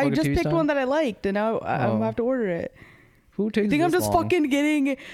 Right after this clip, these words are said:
Speaker 2: Who takes this long? I'm so shocked that I got everything, like, within, like, a
Speaker 1: Tripping.
Speaker 2: month.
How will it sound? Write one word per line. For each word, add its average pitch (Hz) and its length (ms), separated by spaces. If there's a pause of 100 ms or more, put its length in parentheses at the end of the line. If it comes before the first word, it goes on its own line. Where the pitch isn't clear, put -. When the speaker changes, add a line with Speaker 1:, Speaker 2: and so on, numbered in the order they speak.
(800)
Speaker 2:
Who 330 180
takes 403 200
this 349 160
long? 302 280
I'm 302 180
so 330 240
shocked 247 400
that 208 120
I 208 80
got 202 260
everything, 202 420
like, 180 200
within, 190 280
like, 185 140
a - 20
Speaker 1:
Tripping. 175 180
Speaker 2:
month. 151 320